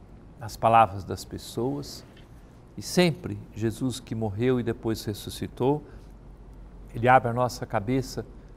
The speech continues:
para entendermos as Escrituras. Ele nos faz descobrir a realidade de sua morte e de sua ressurreição, e, ao mesmo tempo, faz conosco o que fez com seus primeiros discípulos.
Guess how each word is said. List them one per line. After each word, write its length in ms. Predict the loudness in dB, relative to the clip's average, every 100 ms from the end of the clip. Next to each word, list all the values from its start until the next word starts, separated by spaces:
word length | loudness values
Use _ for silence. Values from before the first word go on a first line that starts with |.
| -20 2
para 200 | 8 8
entendermos 640 | 6 -2 0 2 2 0 -4
as 160 | -4
Escrituras. 960 | -6 -10 -10 -10 -10 -10 -10 -14 -18 -18 -20 -20 -20 -20 -20 -20 -20 -20 -20 -20 -20 -14 -6
Ele 160 | -4
nos 260 | -4 -8 4
faz 300 | 6 6 4
descobrir 680 | -6 -4 -4 0 0 0 -4 -20 -20 -20 -20 -20 -20 -20 -4
a 80 | -2
realidade 680 | 4 4 4 8 10 10 8
de 80 | -8
sua 240 | -2 -2
morte 480 | 4 6 6 4 -12
e 20 |
de 80 | -12
sua 260 | -6 -2 -2
ressurreição, 880 | -2 -6 -8 -8 -8 -2 -2 -2 -8 -20 -20 -20 -20 -20 -20 -20 -12
e, 40 | -4
ao 80 |
mesmo 260 | 0 0 -2
tempo, 420 | -4 -2 -2 -6 -18 -20 -20 -20 -20 -20 0
faz 280 | 4 4 4
conosco 560 | 0 4 4 4 -4
o 60 | -10
que 120 | -10
fez 360 | -2 0 0 -4
com 120 | -10
seus 260 | -4 -4 -4
primeiros 440 | -8 -4 -4 -4
discípulos. 840 | -8 -12 -10 -10 -10 -14 -12 -14